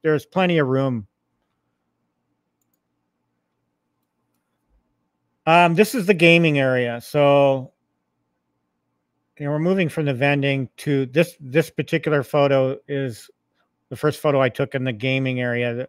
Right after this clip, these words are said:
They had hit, they had a museum area for classic consoles and P C gaming. Um, they had contests over to the left there.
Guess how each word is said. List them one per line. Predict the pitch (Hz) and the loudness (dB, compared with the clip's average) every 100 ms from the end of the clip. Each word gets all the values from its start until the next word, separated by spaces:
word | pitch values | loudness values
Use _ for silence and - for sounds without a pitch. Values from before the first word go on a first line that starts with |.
| _ | _
They | 156 139 | -4 0
had | 139 123 | 0 0
hit, | 139 180 147 | -2 -2 -4
they | 131 | -2
had | 131 135 | 0 0
a | 127 120 123 - | 0 -4 -6 -4
museum | 147 117 160 160 156 | -4 0 2 2 2
area | 156 151 151 147 143 139 | 4 4 6 4 2 -2
for | - 135 131 | -4 -2 -2
classic | - 143 135 151 | -2 -2 0 -6
consoles | - 147 143 - 139 139 127 - _ _ _ 143 | -4 -2 -2 -2 -2 -2 -6 -14 _ _ _ -6
and | 135 | -6
P | 151 139 | -4 -4
C | - 147 | -4 -4
gaming. | 135 143 143 143 135 - _ _ _ _ _ _ _ _ _ _ - - | 0 0 0 -2 -6 -12 _ _ _ _ _ _ _ _ _ _ -20 -10
Um, | 123 120 123 120 117 110 - _ _ _ _ _ _ | -4 -2 -2 -4 -6 -10 -14 _ _ _ _ _ _
they | 135 | 0
had | 135 - | 0 2
contests | 139 135 127 143 127 147 | 2 2 0 -2 -2 -4
over | 131 135 | -2 0
to | |
the | 135 | 0
left | 127 131 131 - | 2 2 0 -2
there. | 143 135 135 131 123 | 2 4 4 4 0